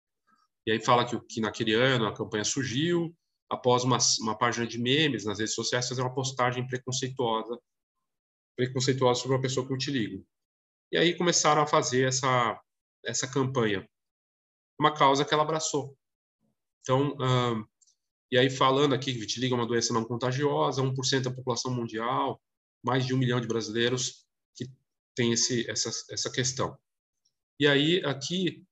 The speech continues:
a psicóloga falando, é um tema extremamente necessário e é através das redes sociais que a gente chega em uma população de A a Z falando sobre esse assunto, dando voz a outras pessoas.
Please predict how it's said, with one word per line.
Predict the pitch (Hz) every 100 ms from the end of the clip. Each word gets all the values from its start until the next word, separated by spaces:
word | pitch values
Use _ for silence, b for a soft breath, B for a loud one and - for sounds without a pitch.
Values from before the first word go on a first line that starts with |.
| _
a | 120 123 117
psicóloga | 113 - 131 143 147 135 110 107 - _
falando, | 127 123 135 156 117 - - _ -
é | 127
um | 135
tema | 151
extremamente | 147 156 165 151 -
necessário | 131 120 - 131 147 151
e |
é | 127
através | 127 123 120
das | 120
redes | 120 -
sociais | 117 123 127
que | 131
a |
gente | 120 127
chega | - 135
em | 127
uma | 120
população | - - 120 113 131
de | 127 113
A | 123
a | 120
Z | - 123 151 - _ _
falando | 123 123
sobre | 120 127
esse | 120
assunto, | 127 - 110 - _ _ _ _ _ -
dando | 147 147 110
voz | 107 123 131 131
a | 123
outras | 117 117 117
pessoas. | - 120 - - 104 95 - - -